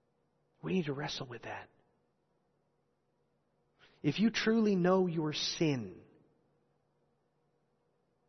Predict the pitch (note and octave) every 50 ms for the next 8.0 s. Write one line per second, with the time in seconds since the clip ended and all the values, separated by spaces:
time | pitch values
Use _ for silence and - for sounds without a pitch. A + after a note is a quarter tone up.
0 | _ _ _ _ _ _ _ _ _ _ _ _ _ _ _ _ _ _ _ _
1 | _ _ _ _ _ _ _ _ _ _ _ _ _ _ _ - C3+ - G3+ G#3+
2 | - - - - - A#3 A#3+ B3 A3 A3+ A3 G3+ - F3+ G3 F3+ F#3 F3+ - -
3 | - G3+ F#3+ F#3+ F3+ F3 D3 C#3 F3+ F3 F3+ F3+ F#3+ F#3+ G3 G3 - - - -
4 | - - - _ _ _ _ _ _ _ _ _ _ _ _ _ _ _ _ -
5 | - - B2+ A#2 - G#3 A3+ A3+ - - G3+ G#3+ A3 G#3+ - E3+ D#3+ - - -
6 | G3+ G3+ G#3 G3 - - - F3+ D3+ C#3 D#3 E3 D#3+ - - - - F#3+ F3 F3
7 | F3+ C#3+ D3+ E3 D#3+ D#3 D#3 - - - C#3+ C3+ D3+ C3+ C3+ B2+ A#2+ A#2+ -